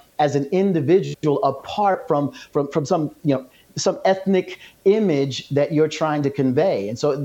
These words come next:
th-, those were the kinds of conversations that we had to have, uh, around, you know, around our home.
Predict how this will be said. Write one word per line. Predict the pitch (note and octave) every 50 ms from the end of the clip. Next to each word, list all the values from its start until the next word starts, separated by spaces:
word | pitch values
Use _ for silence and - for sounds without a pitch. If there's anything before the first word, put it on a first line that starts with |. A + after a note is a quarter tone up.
| C3+
th-, | C#3 C#3+ D3+ D#3
those | D#3 E3+ F#3+ F3+ G3
were | A3 G3
the | F#3+ F3+
kinds | F#3 - F3+ E3+ D#3+ D3
of | D3
conversations | - F3 E3 D#3 C#3+ C#3 - E3 F3 F#3 F#3 - C#3 B2
that | A#2 B2+ B2+ D3
we | D3 C#3+
had | C#3+ D3+ C#3 B2+
to | A#2+
have, | A#2 C3 D#3 E3 E3 C#3+ C3+ - - - - - - -
uh, | A#2+ B2 C3 C3 -
around, | C3+ B2+ B2+ C3+ C3+ C#3 C#3+ C#3 C3+ C3 -
you | C#3+
know, | C3 B2+ B2+
around | B2 C3 C3 C3+ C3
our | C3 B2+
home. | B2+ C#3+ D#3+ E3 - -